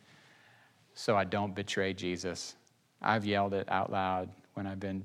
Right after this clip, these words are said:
self-pitying and telling the wrong story about my life. And my wife's like, "Well, maybe we should just quit."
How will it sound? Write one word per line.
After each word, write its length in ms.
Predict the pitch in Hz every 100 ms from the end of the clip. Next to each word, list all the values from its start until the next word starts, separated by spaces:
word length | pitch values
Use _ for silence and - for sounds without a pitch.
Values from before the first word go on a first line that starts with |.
| -
self-pitying 920 | - 104 98 - 107 101 101 101 101
and 100 | 101
telling 380 | 101 95 98 101
the 80 | 104
wrong 300 | 117 143 156
story 380 | - 135 127
about 260 | 120 120 117
my 160 | 120 117
life. 480 | 113 107 107 - - - - - - _ _ _ -
And 100 | 104
my 100 | 107
wife's 280 | 107 104
like, 80 | 107
"Well, 100 | 113
maybe 240 | 123 127 123
we 140 | 127
should 280 | 120 120 110
just 260 | 110 104
quit." 340 | - - 120